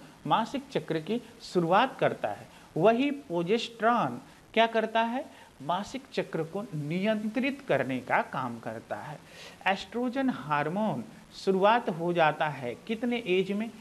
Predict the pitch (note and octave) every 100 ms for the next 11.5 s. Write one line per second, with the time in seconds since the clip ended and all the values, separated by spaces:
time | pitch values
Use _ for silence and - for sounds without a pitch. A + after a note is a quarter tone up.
0 | - - C#3+ D3+ F3+ - F3 F3 A#2 A2+
1 | D3+ D#3+ B2+ B2 B2 F3 - C#3+ B2 A2+
2 | A2 G#2+ - - - - - F3+ F#3+ D#3
3 | C3 C3 F3+ F3 D#3 D3 E3 D#3+ D#3+ F#3
4 | F3 D#3 A#2+ G2+ - - - - - -
5 | - - - - - - F3+ G#3 A#3+ B3
6 | B3 - - F3 F#3 B3+ C4+ - - -
7 | D#3 F3 A#3+ B3 F#3+ E3+ D#3 - B2+ -
8 | - - - - - D3+ D#3 F#3 G#3+ F3
9 | E3 D3+ F3+ A3+ E3 D3+ D#3 F3+ A#2+ -
10 | - - D3 D#3 F#3+ G3 - G3 G3+ -
11 | C#3 D3 G#3 A3